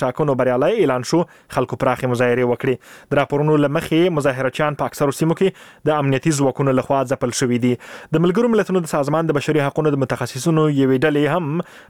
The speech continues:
پرون د اعتراض کوونکو پر وړاندې د بیلاروس د پولیسو اقدامات وغندل. دغې ډلې ویلي د معترضانو او خبریالانو پر وړاندې د پولیسو تاوتریخوالي دوی په غوسه کړي.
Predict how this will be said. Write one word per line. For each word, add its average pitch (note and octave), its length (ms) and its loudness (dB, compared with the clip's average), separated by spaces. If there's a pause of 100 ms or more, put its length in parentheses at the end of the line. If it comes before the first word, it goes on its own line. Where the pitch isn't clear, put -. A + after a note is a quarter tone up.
پرون E3+ 320 2
د C3+ 140 2
اعتراض C3 340 0
کوونکو D3+ 320 0
پر D#3+ 100 0
وړاندې D3 320 0
د D3 120 0
بیلاروس C3+ 360 2
د D3+ 80 -2 (120)
پولیسو D3 360 0 (140)
اقدامات B2+ 560 -2
وغندل. B2 500 0 (400)
دغې C3 220 0
ډلې C3 220 2
ویلي D#3+ 300 4
د F3 100 0
معترضانو C#3+ 580 0 (160)
او - 20 2 (160)
خبریالانو C3 560 0
پر B2+ 100 2
وړاندې D3+ 840 -2
د D3 260 2
پولیسو D3 360 2 (340)
تاوتریخوالي C3+ 640 0
دوی C3 160 2
په B2+ 120 0
غوسه C#3+ 260 -2
کړي. B2+ 180 0